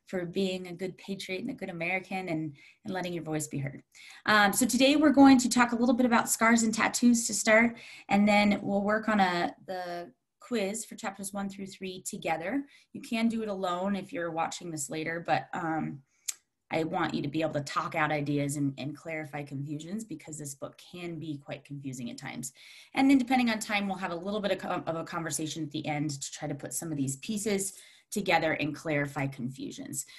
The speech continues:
So to, to start today, I wanna talk about scars and tattoos, right? If you did your work from last class, you, um, read about the slave trade in the article, and you saw some images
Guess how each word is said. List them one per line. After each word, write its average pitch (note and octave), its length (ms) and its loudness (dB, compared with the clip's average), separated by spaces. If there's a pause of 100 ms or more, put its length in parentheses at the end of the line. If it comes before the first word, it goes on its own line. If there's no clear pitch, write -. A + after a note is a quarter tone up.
(120)
So B3 240 4
to, B3+ 220 2
to C#4 100 4
start D4+ 340 4
today, C#4+ 220 4
I B3+ 80 6
wanna A#3 180 -2
talk A3+ 240 -4
about G#3 320 0
scars C4+ 640 -2
and E3+ 180 -10
tattoos, F3+ 840 -8
right? G#3 320 -2 (240)
If G#3 100 -6
you A#3 100 6
did B3 200 4
your B3+ 200 4
work A#3 220 -4
from G#3 180 -4
last G#3 360 -2
class, G#3+ 440 -2
you, G3+ 460 -6
um, F3+ 460 -6 (720)
read G3+ 520 2
about F3+ 520 0
the F3+ 200 2
slave F#3+ 400 4
trade F3 380 -2
in F#3 100 -6
the D3 120 -4
article, D#3+ 580 -2
and F3+ 160 -6
you D3+ 140 0
saw D#3 260 -4
some D#3 200 -4
images D#3+ 600 -4